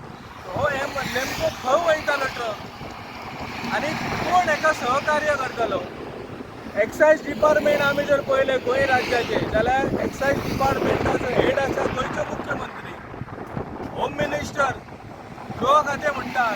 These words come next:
ताचो मुख-, हेड आसा कोण? मुख्यमंत्री. पीडब्ल्यूडी खातें, ते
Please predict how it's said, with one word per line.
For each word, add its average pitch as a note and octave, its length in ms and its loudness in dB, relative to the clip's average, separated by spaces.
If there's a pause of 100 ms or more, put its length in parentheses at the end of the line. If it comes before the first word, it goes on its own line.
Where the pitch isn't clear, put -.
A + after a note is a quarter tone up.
(140)
ताचो B3 220 2
मुख-, - 380 -4
हेड B3 180 0
आसा C#4 240 0
कोण? C4+ 320 0 (360)
मुख्यमंत्री. - 680 -4 (760)
पीडब्ल्यूडी D4+ 540 0
खातें, B3 480 -2 (880)
ते C#4+ 320 2